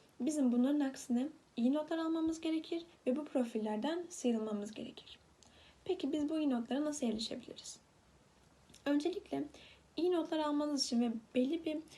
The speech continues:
akademik başarı sağlamanız için sizin planlı programlı çalışmanız gerekir. Bir düzeninizin olması gerekir. Diyelim ki siz bir sınava hazırlanıyorsunuz, S A T sınavına hazırlanıyorsunuz. Bu sınava hazırlanırken en başta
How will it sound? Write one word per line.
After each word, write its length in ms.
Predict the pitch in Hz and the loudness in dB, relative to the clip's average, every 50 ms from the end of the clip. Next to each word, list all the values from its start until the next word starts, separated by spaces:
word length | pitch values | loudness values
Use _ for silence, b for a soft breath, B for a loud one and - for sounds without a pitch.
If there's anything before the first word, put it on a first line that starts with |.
| B B - | B B -8
akademik 440 | 254 - 285 285 294 311 311 - | -4 0 0 2 2 0 0 -2
başarı 300 | 285 269 269 285 254 262 | -4 -2 -2 -2 -2 -2
sağlamanız 600 | 262 - 277 254 254 277 285 294 302 311 294 277 | -4 -4 -4 -2 0 0 0 -2 -2 -2 -4 -4
için 260 | 262 233 - 294 320 339 B B B B B B B | -4 -6 -6 -6 -8 -8 B B B B B B B
sizin 400 | - - 339 302 254 254 254 269 | -8 -4 -2 0 2 2 2 0
planlı 420 | 277 - 285 285 277 262 262 269 269 | 0 0 0 0 2 2 2 0 0
programlı 460 | - 254 240 226 226 220 233 277 285 | 0 0 0 2 2 2 2 2 2
çalışmanız 600 | - - 233 220 226 - 226 220 214 214 214 - | 0 0 0 0 0 -2 -2 -2 -2 -2 -4 -6
gerekir. 440 | - 226 214 220 - - - - - - - | -6 -6 -6 -6 -6 -10 -12 -14 -8 -2 0
Bir 80 | 262 | 2
düzeninizin 480 | 247 247 233 247 240 240 240 247 247 233 | 4 4 6 6 6 6 6 6 6 4
olması 400 | 226 233 220 226 233 - - 240 | 4 4 2 0 -2 -2 -2 -2
gerekir. 460 | 233 240 233 240 - - - - - - - _ _ B B B B B B B B _ - | -2 0 -2 -4 -6 -8 -10 -12 -12 -14 -18 _ _ B B B B B B B B _ 0
Diyelim 280 | 381 359 349 294 254 254 | 2 4 4 6 4 4
ki 120 | - 247 | 2 0
siz 180 | - 285 277 269 - - 269 | -2 -4 -4 -6 -6 -6 -2
bir 140 | 262 - 254 | -2 0 0
sınava 340 | - - 262 247 240 240 | 0 0 0 2 2 4
hazırlanıyorsunuz, 680 | 233 220 214 214 208 202 202 208 208 - 220 214 226 226 - 247 | 2 2 2 0 -2 -4 -4 -6 -6 -4 -2 -2 -2 0 0 -2
S 120 | - 247 233 | 0 0 0
A 60 | 233 | 0
T 80 | - 247 | 0 -2
sınavına 420 | - - 220 220 220 220 220 226 | -2 -2 -2 -2 -2 -2 -4 -2
hazırlanıyorsunuz. 720 | 226 226 - - - - - 240 247 - - 247 269 302 - B B B B B B B B _ | -4 -4 -4 -6 -8 -8 -6 -8 -8 -6 -6 -6 -6 -6 -8 B B B B B B B B _
Bu 60 | - 370 | -6 -4
sınava 320 | 370 359 330 311 302 302 | -2 -2 0 0 0 0
hazırlanırken 560 | 311 294 294 294 294 294 285 262 262 - 269 | 0 0 0 2 2 2 0 0 -2 -4 -4
en 180 | 294 302 277 233 | -2 0 2 2
başta 380 | 226 220 226 - - 247 254 | 2 0 -2 -6 -6 -6 -6